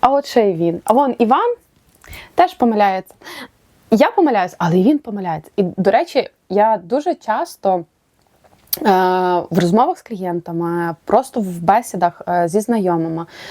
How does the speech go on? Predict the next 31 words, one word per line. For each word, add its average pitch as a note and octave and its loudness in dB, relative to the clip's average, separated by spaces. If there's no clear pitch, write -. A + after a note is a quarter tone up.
е, F#3 2
чи F#3+ 2
в, - -6
коли B3 2
чую G#3 0
бесіди, E3 -2
я F#3 4
дуже D#4 0
часто G#3 -6
чую C4+ 0
оцей A3+ -2
момент: G3+ -2
«Ну, B3+ 6
от B3 -2
ми A#3+ -2
не A3 -4
всі E4 -4
ідеальні, G3 0
ну, B3 2
вон A#3+ -2
там, E3+ -4
е, F#3+ 2
Пилип, D4 2
е, - -2
Мотрині B3 0
там G#3 -8
щось C4+ -2
там A3 -6
зробив». E3+ -4
Ну, G3+ 2
розумієте, A3 -2